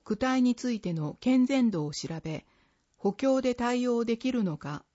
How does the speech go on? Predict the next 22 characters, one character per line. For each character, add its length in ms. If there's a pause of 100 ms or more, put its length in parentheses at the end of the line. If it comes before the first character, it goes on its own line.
全 280
面 180
的 240
な 240
入 80
れ 120
替 240
え 40
が 140
必 280
要 160
か 140
な 140
ど、 220 (840)
足 260
場 200
を 60
設 280
置 120
し、 300 (300)
計 200
測 380